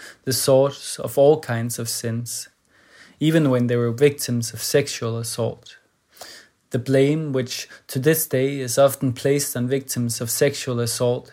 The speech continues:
can accurately be called medieval. In reality, the patriarchy's problem with the Beguines was not that they were women wandering freely about town,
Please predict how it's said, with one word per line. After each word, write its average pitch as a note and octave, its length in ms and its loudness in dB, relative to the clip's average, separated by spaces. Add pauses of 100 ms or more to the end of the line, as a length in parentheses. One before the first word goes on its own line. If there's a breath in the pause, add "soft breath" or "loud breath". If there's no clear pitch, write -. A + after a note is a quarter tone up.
(100)
can B2+ 160 -4
accurately B2 600 -2
be A#2 140 -8
called A#2+ 360 -4
medieval. B2 600 -4 (2250 loud breath)
In D3+ 180 6
reality, C#3 720 4 (100)
the C3 80 -10
patriarchy's B2 920 0
problem B2 640 0
with B2 200 -10
the A#2+ 60 -4
Beguines C3+ 760 -2 (420 loud breath)
was C#3+ 240 0
not D3+ 240 4
that B2+ 200 -2
they B2 100 0
were A#2+ 140 0
women C3+ 460 0
wandering B2 440 0
freely C#3 460 0
about A2+ 360 -2
town, B2+ 480 -4